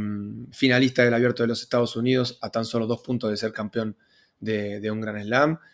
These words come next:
luego pasa a la tierra batida, al cual pierde en, en octavos de final contra un gran Jannik Sinner, y, eh, vuelve a, a este torneo de Colonia. Vuelve, digo, vuelve a su país porque se juega en Alemania y es una de las cosas por la cual decidió disputar,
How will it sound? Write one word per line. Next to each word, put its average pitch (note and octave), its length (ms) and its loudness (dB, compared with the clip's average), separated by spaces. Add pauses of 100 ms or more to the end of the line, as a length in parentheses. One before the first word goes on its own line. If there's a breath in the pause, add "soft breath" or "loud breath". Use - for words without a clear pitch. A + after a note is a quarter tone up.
(140 soft breath)
luego A#2+ 240 4
pasa B2 240 4
a - 20 4
la A#2 100 2
tierra A#2 240 2
batida, C#3+ 400 6
al B2 80 4
cual A#2 400 0
pierde A#2+ 320 2
en, A2 240 -4
en A#2 120 -2
octavos A#2 380 2
de A2 60 -2
final A#2 280 0
contra A2+ 300 -6
un A2+ 100 -4
gran A#2+ 300 2
Jannik A#2 240 0
Sinner, F3+ 420 4 (340 soft breath)
y, B2+ 440 2 (120)
eh, G#2+ 320 -4
vuelve A2 460 0
a, G2+ 340 -6
a G#2 80 -6
este G#2+ 160 -6
torneo A2 280 -4
de A2 100 -2
Colonia. C#3+ 500 2 (920 soft breath)
Vuelve, C3+ 400 8
digo, C3+ 260 10
vuelve B2+ 240 6
a A#2 40 2
su A2+ 140 -4
país A#2 280 4
porque A2+ 180 0
se A2 140 -4
juega A#2 200 0
en A2+ 60 -2
Alemania B2 480 4
y B2 80 2
es B2 140 0
una B2 160 0
de A2+ 40 0
las G#2+ 120 -4
cosas B2 260 -6
por G#2+ 100 -6
la G#2 120 -4
cual A2+ 200 0
decidió A2+ 440 2
disputar, B2+ 560 2